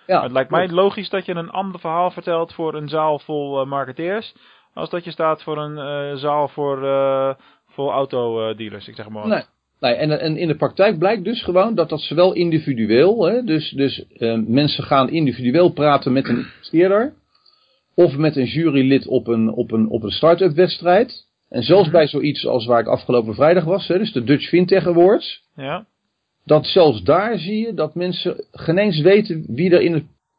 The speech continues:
Speaker 1: publiek zitten en, eh, en, en, en, en wat ze dus moeten zeggen.
Speaker 2: Ja,
Speaker 1: En
Speaker 2: slechte voorbereiding. Dus heel simpel.
Speaker 1: Ongelooflijk. Ja,
Speaker 2: Ja.
Speaker 1: ongelooflijk.
Speaker 2: Waanzin.
Speaker 1: En, en, en dat, ja, dat, dat, dat is iets,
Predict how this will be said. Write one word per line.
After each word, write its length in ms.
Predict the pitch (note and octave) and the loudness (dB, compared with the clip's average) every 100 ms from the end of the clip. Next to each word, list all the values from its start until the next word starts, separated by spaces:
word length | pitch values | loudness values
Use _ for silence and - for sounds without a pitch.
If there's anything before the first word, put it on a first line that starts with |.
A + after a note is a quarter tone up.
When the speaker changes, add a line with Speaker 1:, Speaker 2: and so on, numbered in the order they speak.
| _ _ | _ _
Speaker 1:
publiek 320 | A#2+ C#3+ A3 | -8 -4 -2
zitten 600 | - G3+ G3 F3+ F3+ - | 0 0 0 0 -2 0
en, 440 | - D#3+ D#3+ D3+ - | 0 2 2 -2 -4
eh, 420 | - C#3+ C#3+ C#3 | 0 4 6 6
en, 140 | D3 C#3+ | 4 2
en, 240 | D3 C#3 - | 2 0 2
en, 160 | D3 | 0
en 140 | - C3+ | 2 4
wat 140 | - | 2
ze 140 | - | 2
dus 180 | D3 D3 | 2 2
moeten 260 | D3 E3+ C3 | 2 2 2
zeggen. 420 | F3+ A3 - - _ _ _ _ _ | 2 2 -2 -8 _ _ _ _ _
Speaker 2:
Ja, 160 | C#3+ C#3 | -4 -2
Speaker 1:
En 60 | |
Speaker 2:
slechte 300 | C#3+ D3+ C#3 | 2 0 0
voorbereiding. 640 | C3+ D3+ E3 E3 D3+ C#3 G#2+ | -2 -2 0 0 0 -6 -14
Dus 80 | |
heel 220 | A#2+ B2 A#3 | -14 2 4
simpel. 280 | B3+ D#3 | 4 4
Speaker 1:
Ongelooflijk. 500 | D3 C3 - G2 D2+ - F#2 | 2 2 0 -6 -8 -10 -2
Ja, 160 | D#3 B2+ | -2 -2
Speaker 2:
Ja. 140 | D3 | -4
Speaker 1:
ongelooflijk. 720 | F#3 _ B2 F#2+ F#2 E2+ D2+ _ _ _ _ - - | -4 _ 2 2 0 -8 -10 _ _ _ _ -20 -20
Speaker 2:
Waanzin. 280 | C#3+ B2+ B2 | -16 -16 -6
Speaker 1:
En, 500 | D#3+ D#3+ D#3 A#2 - - | -4 -2 -2 -4 -6 -2
en, 240 | D3+ D#3 | -2 2
en 120 | E3+ | 4
dat, 140 | D3+ B2+ | 4 4
ja, 140 | C3 | 4
dat, 180 | B2 A2 | 4 2
dat, 240 | C#3+ A#2+ | 0 0
dat 160 | D3+ C#3 | -2 0
is 120 | B2+ | -2
iets, 400 | - D#3 - - | -4 -4 -6 -14